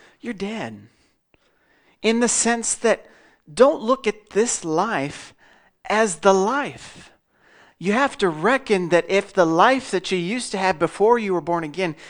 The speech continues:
if you died once on the inside, in other words, that spiritual death no longer reigns over you, and you are crucified together with Christ. That was that first death that you have been redeemed from, praise God. But there's also the other death.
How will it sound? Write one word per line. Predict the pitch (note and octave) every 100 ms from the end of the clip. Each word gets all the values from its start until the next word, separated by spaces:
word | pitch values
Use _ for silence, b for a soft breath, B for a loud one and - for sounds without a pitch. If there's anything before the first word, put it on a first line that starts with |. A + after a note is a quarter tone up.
| B
if | F3
you | E3 F#3
died | C#3+ F#3 G#3+ B3+ B3 -
once | D#3+ C#3+ G#3 A3 -
on | - F3+
the | D#3+ D#3+ F3+
inside, | G#3+ A#3 A3 D3+ B2+ C3+
in | D#3
other | F3
words, | E3+ D#3+
that | F3+ E3
spiritual | - - - B3+ A#3 - F3
death | E3+ F3+ F#3
no | G3+
longer | G3 F#3+ E3+ D#3+
reigns | D#3 F3+ G#3+ F#3+
over | C#3+ C3
you, | B2 B2+ B B B
and | - E3
you | F3
are | E3
crucified | - C4+ C4+ G#3 - F#3+ F3
together | D#3 D#3 D#3+ D3
with | C3+ -
Christ. | - F4 F#3+ - - - - _ B B B B B
That | G#3+ A#3+ -
was | A#3 A3 E3+
that | A3+ A3+ -
first | - B3+ A#3+ E3
death | D3+ C4 B3+ F#3+
that | F#3 -
you | F#3+
have | F#3
been | D#3 F#3+
redeemed | F#3 F3 A#3+ C#4+ A3
from, | B2
praise | A2 F#3 F#3
God. | F#3 B3 G3 C3+ C#3+ _ B B B B
But | B3 B3
there's | A#3+ G3+
also | C4 D#4+ - G#3+
the | F#3+ -
other | C#4+ E4+
death. | G3 D#3+ G#3 -